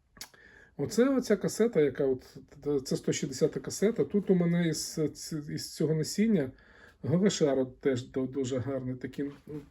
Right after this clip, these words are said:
трошки починає антацитити вже сама рослинка, така темненька, може світла їй багато, а може небагато.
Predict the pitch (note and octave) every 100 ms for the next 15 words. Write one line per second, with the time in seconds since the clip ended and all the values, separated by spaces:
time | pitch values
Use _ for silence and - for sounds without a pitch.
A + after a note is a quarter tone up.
0 | - - D#3 - D#3+ C#3+ - D#3 D3+ C#3
1 | - - - _ D3+ C#3 D#3+ - C3+ B2+
2 | C3+ B2+ C3+ B2+ D3 C#3 C3+ E3+ G3+ A#3
3 | E3+ C#3+ A#2+ - _ - C3 B2+ C#3 C3+
4 | B2+ D3+ D#3 D3+ - C3+ C#3 C3 B2+ A#2+
5 | B2 E3+ B3 G#3 C3+ B2+ B2 A2+ -